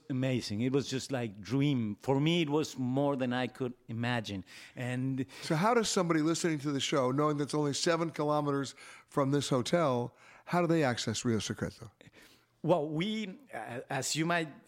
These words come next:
Speaker 1: suppose, in all hotels we have publicity or whatever, and, and you can go in. It's in front of Xcaret. It's on the highway. We have a reception there, and from there we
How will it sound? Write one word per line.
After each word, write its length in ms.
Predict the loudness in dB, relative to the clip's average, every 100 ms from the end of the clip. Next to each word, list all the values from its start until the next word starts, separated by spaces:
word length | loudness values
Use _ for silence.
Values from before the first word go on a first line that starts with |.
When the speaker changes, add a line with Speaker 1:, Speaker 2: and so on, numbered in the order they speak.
| -16
Speaker 1:
suppose, 540 | -12 -8 0 0 0
in 100 | 0
all 160 | 2 2
hotels 560 | 2 0 2 2 2
we 120 | -2 -2
have 180 | -2
publicity 520 | -6 -2 0 0 0 0
or 120 | 2
whatever, 420 | 0 0 0 -2 -6 -14 -10
and, 440 | -4 -2 0 -2 0
and 160 | 2
you 100 | 2
can 220 | 2 0 2
go 380 | 2 2 0 -6 -8
in. 320 | -4 -2 -2
It's 480 | -2 -4 -4 -8 -4
in 80 | -4
front 240 | -2 -4
of 60 | -4
Xcaret. 440 | -6 -4 -2 -2 -4
It's 200 | -6 -4
on 100 | -4
the 60 |
highway. 380 | -2 -2 0 -2
We 160 | -2 -2
have 160 | -2
a 40 | 0
reception 540 | -2 -2 -4 -4 -4
there, 220 | -2 -2 -4 -16 -10 -2
and 180 | 0
from 200 | 2 2
there 300 | 4 4 2 -4 -14 -20 -14
we 380 | -4 -2 -2 -4